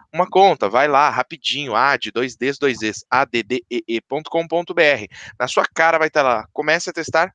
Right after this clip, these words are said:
agora. Clicou, nome, sobrenome, e-mail, nome da empresa, estado,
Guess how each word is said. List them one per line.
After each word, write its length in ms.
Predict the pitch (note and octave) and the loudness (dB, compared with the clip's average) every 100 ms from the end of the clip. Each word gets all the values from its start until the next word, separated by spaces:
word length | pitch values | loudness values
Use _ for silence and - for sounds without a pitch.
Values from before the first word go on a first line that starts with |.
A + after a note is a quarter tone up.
| - | -8
agora. 460 | F#3 D3 D#3+ B2+ - | -2 2 4 2 -2
Clicou, 400 | F3+ F#3+ F#3+ G#3+ - - - - _ _ | -8 -2 2 2 0 -18 -20 -20 _ _
nome, 480 | B2+ F3 G#3 G#3+ G3+ | -4 2 2 0 -6
sobrenome, 840 | - - G3 F3+ E3+ F#3+ F#3 F3+ - | -4 0 0 0 2 0 0 -4 -2
e-mail, 580 | F3+ E3 E3 F3+ F3 D#3+ | -2 0 0 2 2 0
nome 220 | D#3 F3 | -2 0
da 100 | E3+ | -2
empresa, 720 | D3 D#3 D#3+ E3 D3 D3 D3+ | -2 -2 0 0 0 0 2
estado, 840 | D#3 - - - D#3+ D#3+ C3+ C#3+ | 0 -4 -4 2 4 4 0 -8